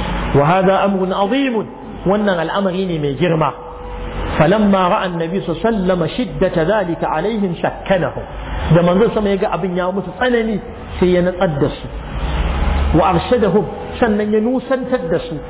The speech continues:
Wa basharahum, ya musu bishara. Fa qala, sai ya ce, "Qaribu wa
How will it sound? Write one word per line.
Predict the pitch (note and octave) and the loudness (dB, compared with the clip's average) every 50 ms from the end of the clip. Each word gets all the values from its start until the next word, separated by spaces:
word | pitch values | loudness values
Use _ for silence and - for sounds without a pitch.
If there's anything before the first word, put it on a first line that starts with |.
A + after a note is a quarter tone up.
| - - - F3 | -6 0 2 2
Wa | G3+ | 4
basharahum, | F3 G3+ F#3+ - - - C4+ B3 A3+ G3 A3 A3 G#3+ | 4 4 2 0 0 0 0 2 2 0 0 0 0
ya | A3 A3 | 0 0
musu | A3 A3+ A3 A3 F3 | 0 -2 -2 -4 -4
bishara. | E3 - - F3+ F3+ F3+ F3 D#3 D3 B2+ - - - - - - | -4 -2 0 0 2 2 2 0 -2 -4 -6 -8 -12 -10 -6 -4
Fa | E3 D#3+ - | -4 0 2
qala, | G3+ G3 G3+ G3 F#3 E3 - | 2 2 4 2 0 0 -2
sai | - F#3 | -2 -2
ya | F3 E3+ - | -2 -2 -2
ce, | G3 E3 | -4 -2
"Qaribu | - - F3+ F3+ F3+ E3+ E3+ D#3+ D#3 E3+ F3 E3+ | -2 -2 -2 0 -2 -2 -2 -2 -2 0 0 0
wa | D#3+ | 0